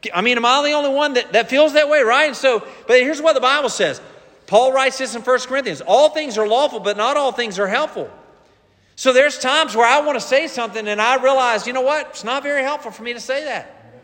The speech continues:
Now, my flesh is, is saying, "Hey, you need to say that. You're gonna feel so much better when you say that." And then thankfully the Spirit of God says, "Hey, wait, time out. No, no, no. Your allegiance is first to God.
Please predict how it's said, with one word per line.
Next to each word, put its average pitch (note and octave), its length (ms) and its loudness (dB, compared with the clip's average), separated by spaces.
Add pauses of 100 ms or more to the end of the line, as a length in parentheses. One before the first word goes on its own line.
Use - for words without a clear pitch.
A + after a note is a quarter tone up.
(220)
Now, B3 120 0
my B3+ 160 4
flesh D4 480 2
is, G#3 300 -10
is F#3 120 -4
saying, A#3 280 2
"Hey, A3+ 360 0 (720)
you F3 240 -10
need D4 140 -8
to G#3+ 80 -14
say C#4 300 -4
that. C4 300 -8 (300)
You're E4 120 -4
gonna D#4 120 -8
feel A#3 120 -4
so B3+ 260 -4
much C4+ 260 -6
better B3+ 320 -2
when F#3+ 180 -8
you A#3 100 -10
say C4+ 320 -2
that." G#3 560 -6 (420)
And G#3+ 160 0
then B3 240 0
thankfully A#3 480 0
the F#3+ 100 -2
Spirit A#3+ 320 0
of F3+ 100 -4
God C4+ 220 2
says, G#3+ 300 -2
"Hey, C4+ 180 0
wait, B3+ 220 -2
time C#4 240 -2
out. D4+ 220 -2
No, A#3 120 -6
no, C#4+ 140 -8
no. C#4 320 -6 (340)
Your B3+ 220 0
allegiance A#3 600 0
is E3+ 120 -6
first C4 360 0
to A3 60 -4
God. A3 500 2